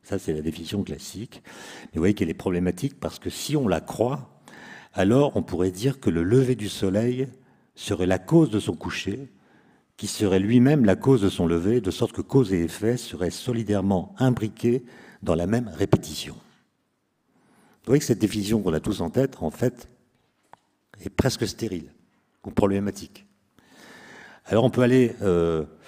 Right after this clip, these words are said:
on peut aller un peu plus loin et donner une définition, euh, disons, contrefactuelle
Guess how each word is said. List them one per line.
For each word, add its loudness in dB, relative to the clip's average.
on 2
peut 2
aller 2
un 0
peu -2
plus -6
loin 4
et -2
donner 2
une 2
définition, -2
euh, -2
disons, -6
contrefactuelle -4